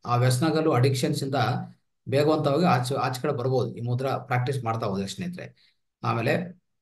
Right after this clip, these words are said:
ಯಾವುದೇ ಒಂದು, ಆ, ಸ್ವಲ್ಪ ವ್ಯಕ್ತಿಗಳು ತುಂಬಾ ಹಿಂಸಾಯುತವಾಗಿ,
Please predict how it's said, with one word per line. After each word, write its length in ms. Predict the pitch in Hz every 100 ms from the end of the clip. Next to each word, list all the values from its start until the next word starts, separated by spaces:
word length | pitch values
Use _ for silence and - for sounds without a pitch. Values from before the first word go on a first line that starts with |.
| _ _ _ _ _ -
ಯಾವುದೇ 520 | 127 147 165 185 180 139
ಒಂದು, 440 | 151 135 - - _ _ _
ಆ, 100 | 127 123 123 117 117 113 110 101 - -
ಸ್ವಲ್ಪ 280 | 123 175 175
ವ್ಯಕ್ತಿಗಳು 640 | 160 160 180 175 151 - -
ತುಂಬಾ 300 | 160 170 170
ಹಿಂಸಾಯುತವಾಗಿ, 1120 | 147 175 175 170 170 170 151 147 160 131 135